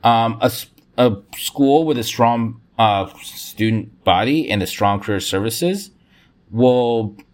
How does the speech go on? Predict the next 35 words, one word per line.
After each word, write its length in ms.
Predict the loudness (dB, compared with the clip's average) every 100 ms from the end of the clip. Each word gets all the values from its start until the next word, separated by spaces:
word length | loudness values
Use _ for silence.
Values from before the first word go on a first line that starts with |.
| _
you 120 | -2 -2
know, 80 |
they 100 | 2
have 80 | 2
nothing 260 | 2 0 0
to 60 |
hide, 360 | 2 2 0 -8 _ -8
or 180 | -2 -2
they 160 | 0
have 160 | 0 2
less 160 | 0 0
to 100 | 0
hide, 380 | 2 2 -2 -8 _ _ _
and 140 | -4 2
they're 140 | 2
very, 320 | 4 2 0
they 140 | -4 -2
can 100 | 0
be 80 | 2
very 220 | 2 2
open 380 | 2 2 -4 -4
about 580 | 0 2 4 2 -2 -4
the 100 | 0
outcomes 520 | 2 2 -2 -4 -4 -8
of 120 | -8
their 100 | -8
students. 580 | -6 -10 -10 -16 -18 -18 _ _ _ _ _ _ _ _ _ _ _ _ _ _ -2
A 100 | -2
school 600 | -4 -2 0 2 0 0
that 380 | 0 0 -2 -4
has 160 | -4
a 40 | 2
lot 280 | 2 2 0
to 100 | 2
hide, 400 | 2 0 -6